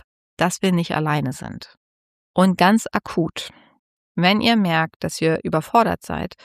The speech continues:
dann ist es häufig nicht so einfach, das in diesem Moment anzusprechen. Manchmal kann man im Team dafür kleine Zeichen ausmachen. Ein Codewort. Ich hatte schon Banane, Kühlschrank und Affenhaus.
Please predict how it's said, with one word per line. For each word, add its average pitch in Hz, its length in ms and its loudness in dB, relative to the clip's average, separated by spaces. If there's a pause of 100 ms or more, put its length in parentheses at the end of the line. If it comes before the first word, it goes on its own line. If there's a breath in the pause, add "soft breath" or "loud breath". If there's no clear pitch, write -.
(320 loud breath)
dann 170 140 -4
ist - 180 -4
es - 160 -4
häufig 196 340 2
nicht 220 200 4
so - 120 -2
einfach, 170 540 0 (100)
das 226 200 2
in 160 160 -6
diesem 214 260 0
Moment 180 260 0
anzusprechen. - 760 -4 (520 soft breath)
Manchmal 208 600 4
kann 196 220 -2
man 190 240 0
im 170 180 0
Team 175 360 0
dafür 160 280 -2
kleine 151 340 0
Zeichen - 400 0
ausmachen. - 600 -4 (920 soft breath)
Ein 156 280 0
Codewort. - 800 0 (280)
Ich - 200 -10
hatte 160 200 2
schon 156 300 -2
Banane, 165 760 2
Kühlschrank 160 800 0
und - 160 -2
Affenhaus. 220 680 0